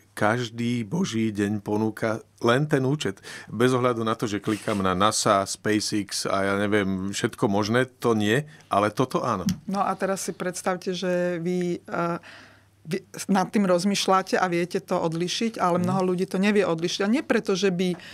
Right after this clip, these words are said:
Speaker 2: a boli nejako menej schopní, jednoducho preto, lebo takúto skúsenosť nikdy predtým nemali a
Speaker 1: Mhm.
Speaker 2: nerozmýšľajú nad tým takto. Takže toto je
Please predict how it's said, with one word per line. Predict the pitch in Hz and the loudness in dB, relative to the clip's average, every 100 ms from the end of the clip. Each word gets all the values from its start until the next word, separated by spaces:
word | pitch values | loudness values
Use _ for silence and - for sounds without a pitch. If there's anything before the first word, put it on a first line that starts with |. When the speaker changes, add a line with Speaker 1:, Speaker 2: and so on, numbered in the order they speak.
| - - - - - | -20 -20 -20 -10 0
Speaker 2:
a | 170 | 4
boli | 170 185 185 | 6 6 4
nejako | 185 175 - | 4 4 4
menej | 190 180 185 | 0 2 2
schopní, | 185 - 160 - 226 214 | 0 0 -2 2 2 4
jednoducho | 196 214 214 220 | 2 0 0 0
preto, | 208 196 214 | 2 2 2
lebo | 202 196 | 2 2
takúto | 185 190 - 214 | 2 0 0 -4
skúsenosť | 196 - 196 202 190 | -4 -2 0 0 2
nikdy | 185 180 196 | 0 0 -2
predtým | 185 180 208 202 | 0 -2 0 2
nemali | 208 214 165 123 | 4 2 2 2
a | 110 170 | 4 4
Speaker 1:
Mhm. | 175 185 | 4 2
Speaker 2:
nerozmýšľajú | 202 190 175 180 175 | 0 0 -4 -4 -4
nad | 170 170 | -6 -8
tým | 175 | -8
takto. | 165 170 - 175 | -6 -6 -6 -6
Takže | 170 165 175 | -6 -4 -4
toto | 190 - | -6 -2
je | 196 185 | 0 2